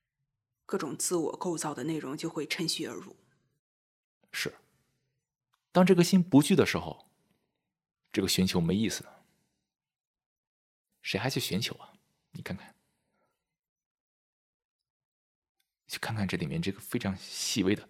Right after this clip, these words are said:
Speaker 2: 但极其重要的东西。这个差别，这个细微之处。
Speaker 1: 你看今天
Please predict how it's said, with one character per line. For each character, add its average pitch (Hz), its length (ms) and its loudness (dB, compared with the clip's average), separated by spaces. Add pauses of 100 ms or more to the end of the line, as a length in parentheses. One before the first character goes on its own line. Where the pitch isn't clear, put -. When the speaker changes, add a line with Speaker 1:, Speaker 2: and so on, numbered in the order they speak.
Speaker 2:
但 92 140 -2
极 104 200 -4
其 - 160 0
重 90 160 -4
要 73 60 -4
的 - 80 -10
东 - 160 -20
西。 - 160 -18 (1400)
这 - 120 -12
个 - 40 -14
差 - 220 -4
别， - 180 -20 (600)
这 104 100 -2
个 - 40 -6
细 - 180 2
微 78 80 0
之 - 120 -6
处。 - 180 -8 (2250)
Speaker 1:
你 214 80 -8
看 247 120 -2
今 262 160 0
天 247 320 -2